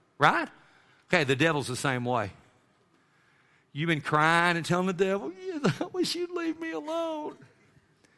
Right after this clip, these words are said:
He's not going anywhere. The Bible says you resist. You enforce the cross. Listen, your words don't have to be perfect. It's your heart. "Jesus, I bring the cross of Jesus Christ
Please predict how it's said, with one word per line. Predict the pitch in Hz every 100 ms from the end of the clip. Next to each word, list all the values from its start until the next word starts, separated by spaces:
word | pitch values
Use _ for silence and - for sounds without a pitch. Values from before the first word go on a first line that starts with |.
| _ _ _ _ _ _ - - - -
He's | 120 107
not | 135 117
going | 135 135
anywhere. | 139 120 98 90 _ _ _ _ _ _ _ _ _ _ _
The | -
Bible | 117 127 120
says | 131 107
you | 127
resist. | 113 98 117 104 - - - - _ _ _ _ _ _ _ _ 113
You | 131 147
enforce | 139 - 143 127
the | -
cross. | 120 139 113 95 - - _ _ - _ _ _ -
Listen, | 143 147
your | 127
words | 123 139 139
don't | 151 127
have | 143 -
to | 135
be | 135
perfect. | 143 135 127 -
It's | 120
your | - 127
heart. | 135 117 - - - - -
"Jesus, | 113 147 151 135 156 -
I | 139 139 151 160 139
bring | 127 131 147 156 143
the | 120
cross | - - 147 156 151 131
of | 107
Jesus | 104 143 156 110 104
Christ | - 143 151 156 -